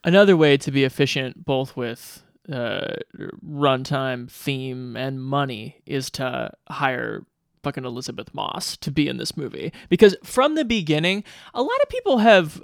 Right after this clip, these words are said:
really praised the direction of this movie and the handling of the material. And I think the direction is, like, pretty good.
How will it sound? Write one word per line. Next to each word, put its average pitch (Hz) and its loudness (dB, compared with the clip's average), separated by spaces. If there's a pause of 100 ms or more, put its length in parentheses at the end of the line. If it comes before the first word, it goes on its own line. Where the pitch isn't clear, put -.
really 165 4
praised 143 2
the 156 2
direction 139 -2
of 139 -6
this 139 -4
movie 139 -2
and 135 -4
the 135 -6
handling 135 -4
of 135 -8
the 135 -8
material. 131 -4 (340)
And 466 -4
I 554 4
think 508 4
the 403 8
direction 196 2
is, 175 0
like, 160 2 (460)
pretty 196 2
good. 233 6